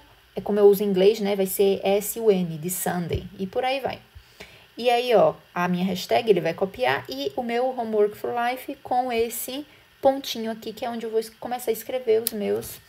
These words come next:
a minha reflexão daquele dia. E aí, ó, se eu vier aqui, esse template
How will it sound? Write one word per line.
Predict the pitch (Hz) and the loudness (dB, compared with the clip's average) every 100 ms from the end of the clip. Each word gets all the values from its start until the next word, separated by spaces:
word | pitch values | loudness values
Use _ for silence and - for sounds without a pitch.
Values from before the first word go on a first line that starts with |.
| _ _ | _ _
a | - | -10
minha | 233 247 | -8 -8
reflexão | 247 240 233 233 | -10 -10 -8 -6
daquele | 220 226 254 | -4 -4 -8
dia. | 269 202 156 160 - - - _ _ _ - - - - - | -8 -8 -10 -14 -18 -20 -20 _ _ _ -20 -20 -18 -20 -14
E | 220 233 | -4 0
aí, | 233 240 240 | 0 0 2
ó, | 175 175 - _ | 2 0 -8 _
se | - - | -6 -2
eu | 254 | -2
vier | 262 233 214 185 | -2 -4 0 0
aqui, | 180 185 - 240 - | 0 -4 -12 -10 -2
esse | 254 294 | -2 -2
template | 277 240 220 220 - - | -6 0 2 2 -6 -12